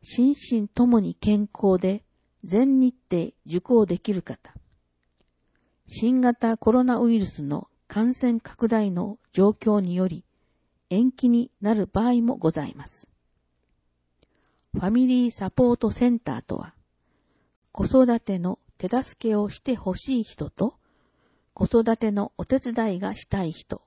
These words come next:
が会員となり、地域で行う相互援助活動を組織化したものです。育児支援のために、子どもの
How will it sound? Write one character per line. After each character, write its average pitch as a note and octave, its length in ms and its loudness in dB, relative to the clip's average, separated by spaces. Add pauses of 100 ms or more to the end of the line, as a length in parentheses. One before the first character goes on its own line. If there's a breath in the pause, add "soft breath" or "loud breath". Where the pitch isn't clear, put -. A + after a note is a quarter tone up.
(120)
が A3 320 -2
会 G#3+ 300 0
員 A3 220 0
と E3 180 -4
な E3 180 -4
り、 A2+ 140 -8 (880)
地 C4+ 260 2
域 F#3 220 -4
で E3 140 -4
行 E3+ 240 0
う E3 300 -4 (380)
相 A#3+ 480 2
互 A3+ 220 0 (180)
援 A#3+ 280 0
助 B3 100 0
活 G#3 320 -6
動 D#3+ 160 -2
を C#3+ 320 -10 (480)
組 G3+ 120 2
織 - 340 -8
化 A#3 120 -4
し - 100 -12
た G#3+ 140 -4
も E3+ 140 -4
の - 100 -10
で - 120 -16
す。 - 240 -20 (800)
育 G3 240 0
児 A#3 160 0
支 B3 220 -2
援 A#3 180 2
の F3 140 -2
た F#3 140 -8
め D#3+ 120 -6
に、 D3+ 220 -8 (500)
子 G#3 140 -4
ど A#3+ 120 6
も B3 140 6
の G#3+ 240 0